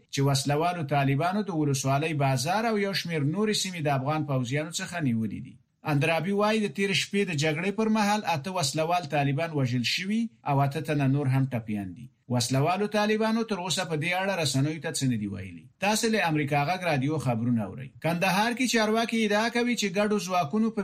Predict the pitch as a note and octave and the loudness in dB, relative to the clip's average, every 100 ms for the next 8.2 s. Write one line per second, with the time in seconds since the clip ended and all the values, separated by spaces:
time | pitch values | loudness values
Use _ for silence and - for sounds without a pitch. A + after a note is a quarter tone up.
0 | E3 G3 F#3+ D#3+ F3+ A3 A#3 G#3+ F#3+ F#3 | -2 0 2 2 2 2 2 0 0 0
1 | F3+ G3+ G3+ F3 D#3 C#3 - G#3 G#3 D#3+ | 0 0 -2 -4 -2 -2 0 0 0 0
2 | F#3 F#3 D#3 D#3 C#3+ C#3+ F3 G3 - A#3 | -2 -2 -2 0 2 2 0 -2 -2 0
3 | C#3+ B2 A#2+ C3+ A#2 G#2 G2 F#2 F#2 E2+ | 0 0 2 2 2 0 -4 -10 -18 -10
4 | - B2+ C#3 D3+ F3 E3 F3 F#3+ D3+ C#3+ | 0 2 4 2 0 0 0 0 2 2
5 | D3+ F#3+ D3+ D3 D3 E3+ D3+ C#3 D3 F3 | 2 2 2 2 0 0 0 0 -2 -4
6 | D3 C3+ B2 D3 F#3+ A3+ A3 - C3+ C3 | -2 0 2 0 0 -2 -2 0 2 4
7 | C#3+ - D3+ D#3+ D3+ F3+ F3 C#3+ C#3+ C#3+ | 2 0 0 0 0 -4 -6 -2 0 0
8 | C#3 | 0